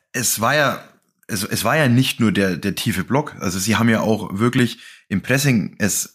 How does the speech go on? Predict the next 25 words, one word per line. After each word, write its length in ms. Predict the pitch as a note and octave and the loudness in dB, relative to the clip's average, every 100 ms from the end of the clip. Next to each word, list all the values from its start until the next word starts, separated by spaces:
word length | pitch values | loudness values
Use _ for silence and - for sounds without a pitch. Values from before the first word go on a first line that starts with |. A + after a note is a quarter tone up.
| - | -6
als 360 | G2+ - - | -4 -4 -4
Einheit 460 | A2 B2 A#2+ G#2 F2+ | 0 2 2 2 2
wunderbar 420 | G2 F2+ F2 F2 | 2 2 0 -2
gemacht 340 | F2+ F2+ - | -2 -4 -6
und 260 | - G2 F2+ - - _ | -4 -2 -2 -8 -20 _
sind 440 | - - A2+ G#2+ - _ _ _ _ - | -6 0 2 2 0 _ _ _ _ 0
die, 320 | G#2 G#2 - _ _ _ _ | 2 2 0 _ _ _ _
die 100 | - | 0
Innenverteidiger 800 | C#3+ C#3 A#2+ A#2 A2+ G#2+ G#2 G2 | 4 4 4 0 0 0 0 0
angelaufen, 640 | G#2 G2+ G2 F#2+ F#2+ F#2+ | 2 0 0 -4 -4 -2
haben 300 | G#2+ G#2+ B1+ - | 0 0 -2 -6
eben 240 | F#2+ G#2+ | -2 0
genau 360 | A2 A2 A2 B2 | 2 2 4 2
das, 280 | A2+ G#2+ - | 0 -4 -6
das 160 | G2+ | -8
Arsenal-Spielsystem 1200 | - G#2 A#2+ A#2+ A2 G2 - - B2+ A#2+ A2 A2 | -4 -2 0 2 2 0 -4 -6 -2 -2 -2 0
mit 120 | G#2 G2+ | 0 2
den 100 | G#2 | 0
nach 140 | G2+ | 0
innen 180 | G#2+ A#2 | 0 0
geklappten 560 | G2+ - G2+ G#2 F#2+ - - _ _ | -2 -6 -6 -6 -6 -8 -20 _ _
Außenverteidigern 1040 | - A#2+ A2+ G#2+ - G#2 G#2+ G#2 G#2 - - - | -2 -2 0 -2 -2 0 2 2 0 0 -6 -4
direkt 320 | B2 B2 - | 0 0 -2
zugestellt, 560 | - C#3+ D3 - G2 A2 | -2 0 0 0 0 -2
sodass 480 | F#2 G2+ G#2+ - | -2 -2 -2 -4